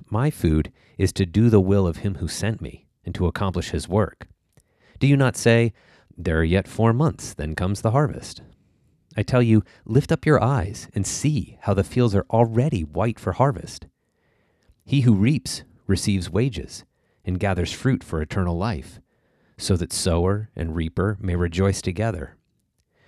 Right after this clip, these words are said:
For here the saying holds true, "One sows and another reaps."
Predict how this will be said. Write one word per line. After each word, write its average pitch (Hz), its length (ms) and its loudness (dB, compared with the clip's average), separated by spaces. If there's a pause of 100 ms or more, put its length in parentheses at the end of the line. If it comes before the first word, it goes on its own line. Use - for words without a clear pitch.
For 101 140 2
here 131 260 2
the 92 100 2
saying 113 360 0
holds 92 320 0
true, 98 400 4 (260)
"One 87 320 -2
sows 101 560 0
and 104 140 -2
another 104 320 4
reaps." - 500 -4